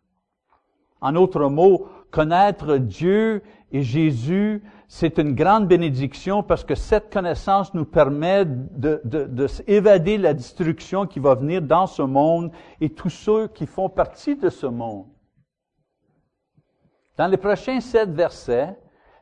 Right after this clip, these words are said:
Pierre explique comment que cette connaissance de Dieu est développée. So, on comprend l'idée.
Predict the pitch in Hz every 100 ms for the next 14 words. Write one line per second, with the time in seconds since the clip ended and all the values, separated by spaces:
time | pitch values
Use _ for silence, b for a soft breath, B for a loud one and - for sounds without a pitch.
0 | _ - 202 233 226 - - 143 175 -
1 | 180 175 202 233 233 156 - 170 170 202
2 | 220 214 - 196 185 143 151 113 117 170
3 | 185 131 131 113 131 135 127 - 117 95
4 | _ _ _ _ _ 156 165 156 180 175
5 | 185 202 180 127 123 107